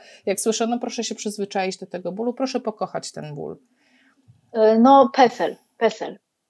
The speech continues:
Speaker 2: pesel.
Speaker 1: Tak, tak, tak. I, i, i to jest,
Speaker 2: Widzę.
Speaker 1: i to
Speaker 2: Mnie doprowadza takie podejście, doprowadza mnie naprawdę do białej gorączki.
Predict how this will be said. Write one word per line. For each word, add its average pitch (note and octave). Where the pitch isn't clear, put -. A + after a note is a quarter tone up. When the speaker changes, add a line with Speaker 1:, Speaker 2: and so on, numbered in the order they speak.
Speaker 2:
pesel. -
Speaker 1:
Tak, F3+
tak, -
tak. -
I, G#3+
i, A#3+
i A#3
to C4+
jest, D#4
Speaker 2:
Widzę. G#3
Speaker 1:
i A#3
to D4
Speaker 2:
Mnie D4
doprowadza C#4+
takie C#4
podejście, C4+
doprowadza B3+
mnie B3
naprawdę C4
do A3+
białej A#3
gorączki. G3+